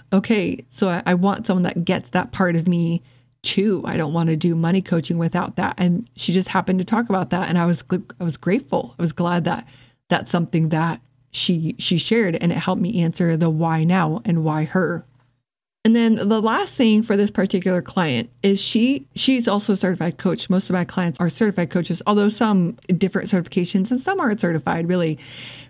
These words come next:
But this particular client is certified in the same place I am. And she knew she has all the same tools I have. And she talked about how she tried to, for example, allow urges on her own, and she wasn't successful.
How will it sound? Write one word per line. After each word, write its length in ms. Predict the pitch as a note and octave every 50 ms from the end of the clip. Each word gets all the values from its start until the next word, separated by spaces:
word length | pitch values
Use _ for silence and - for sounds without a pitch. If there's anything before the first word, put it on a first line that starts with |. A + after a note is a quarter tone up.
| _ _ _ _ _
But 280 | A3+ A3 F3+ - - - _ _ _ _ _ _ _ _ _ -
this 340 | F#3+ A3+ C#4 D4+ - - - - _ _ _ _ _ _
particular 480 | - A#3 G3+ G#3 - F#3+ F#3+ F#3+ F#3+ F3+
client 540 | F3 - - F3 E3 D#3 D#3 D#3 F3 - - _ _ _ _ -
is 220 | F#3+ F3+ F3 E3+
certified 440 | - F#3+ F3+ F#3 - F#3 F#3 F3+ E3+
in 60 | E3
the 60 | E3+ E3+
same 240 | - - F3+ F3
place 260 | F3 - G3+ G#3 G#3 -
I 100 | F3 D#3+
am. 320 | D#3 E3 F#3 G#3+ A#3 A3+ - _ _ _ _ _ _ _ _ _ _ _ _ _ _ _
And 160 | - F#3 F3 -
she 220 | - - G3+ G3
knew 460 | F#3+ F#3+ F3+ F3 E3+ E3+ F#3 - - -
she 180 | - - - F#3
has 200 | E3+ D#3+ - -
all 120 | - E3 E3+
the 80 | F3
same 220 | F#3 - G3 F#3 F#3+
tools 260 | - G3+ F#3 F3+ -
I 60 | F3
have. 320 | F#3 F3 F#3+ F3+ E3+ - - -
And 120 | G3+ F3
she 120 | - - A3+
talked 280 | - - - - -
about 180 | G#3+ G3 - E3+
how 220 | F#3 F3+ F3+ F3+ - - - - - _ _
she 260 | _ - - G#3+ B3 C4
tried 560 | - - - F3+ - - E4+ D4 E3+ D3+ -
to, 260 | - G3 F3+ F3 E3
for 300 | E3 - - - G3 F3
example, 420 | E3 D#3 - E3 D#3 - F3+ F3 -
allow 340 | E3 D#3+ E3 D#3+ D#3 D#3 -
urges 360 | - E3+ E3+ E3 F3 E3 E3+
on 140 | D#3 D#3 D#3
her 180 | D3+ G3 -
own, 340 | E3 D#3+ E3 G3 A3 A#3 A#3 -
and 100 | F3+ -
she 160 | - - F#3+
wasn't 320 | E3+ E3+ E3+ E3+ F3+ G3+ F#3+
successful. 720 | - - F3+ - - E3+ F3 - - - D3 A2 - -